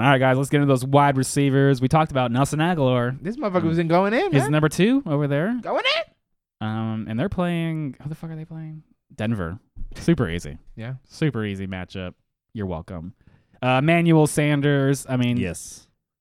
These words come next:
Speaker 1: the Saints have to play.
Speaker 2: Yeah,
Speaker 3: Saints have to
Speaker 2: I
Speaker 3: play.
Speaker 2: guess.
Speaker 3: There is no, uh,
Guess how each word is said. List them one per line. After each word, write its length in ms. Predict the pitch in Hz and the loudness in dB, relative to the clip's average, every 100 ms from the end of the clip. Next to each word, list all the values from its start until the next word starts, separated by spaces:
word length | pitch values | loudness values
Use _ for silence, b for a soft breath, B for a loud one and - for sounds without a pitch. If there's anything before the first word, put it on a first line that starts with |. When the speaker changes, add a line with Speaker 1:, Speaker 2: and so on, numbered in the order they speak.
| - - _ _ _ | -20 -20 _ _ _
Speaker 1:
the 60 | 127 | 2
Saints 260 | 170 170 | 2 2
have 200 | 156 156 | 2 2
to 100 | 160 | 2
play. 320 | 156 110 104 175 - _ | 2 2 0 -6 -12 _
Speaker 2:
Yeah, 160 | 95 | -16
Speaker 3:
Saints 260 | 87 101 110 | -8 -6 -4
have 80 | 123 | -6
to 80 | 101 | -4
Speaker 2:
I 40 | |
Speaker 3:
play. 140 | 135 135 | 0 2
Speaker 2:
guess. 80 | |
Speaker 3:
There 180 | 110 110 | 2 2
is 120 | 107 107 | 2 0
no, 420 | 113 123 127 127 | 0 2 4 4
uh, 640 | 120 120 120 120 117 117 | 2 2 2 2 2 0